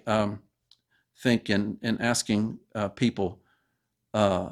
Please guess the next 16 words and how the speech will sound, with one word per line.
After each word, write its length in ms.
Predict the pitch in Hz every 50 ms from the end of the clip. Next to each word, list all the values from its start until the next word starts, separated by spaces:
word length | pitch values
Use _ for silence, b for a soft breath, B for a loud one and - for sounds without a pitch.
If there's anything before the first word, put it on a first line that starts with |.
| -
how 260 | - - 127 127 135
to 300 | 135 135 - 127 110 107 104
move 240 | 113 123 131 120 -
forward 280 | - 127 120 113 107
in 80 | 107 104
their 120 | 104 101
calling 500 | - - 123 123 123 110 98 101 101 - - b b b b b b b b b -
is, 340 | 320 135 120 117 110 -
what 240 | 117 113 135 220 247
are 80 | 240 196
the 140 | 135 135 120
results 880 | 107 113 107 98 95 110 120 - - - - - - - - - - _ _ _ -
that 160 | 101 92 -
they're 140 | - 98 87
expecting? 640 | - - - - - - - - _ - - 110 - _ _ _ _ _ _ _ _ _ _ _ - _ _ _ _ _ _
Uh, 400 | - 127 - - - - - -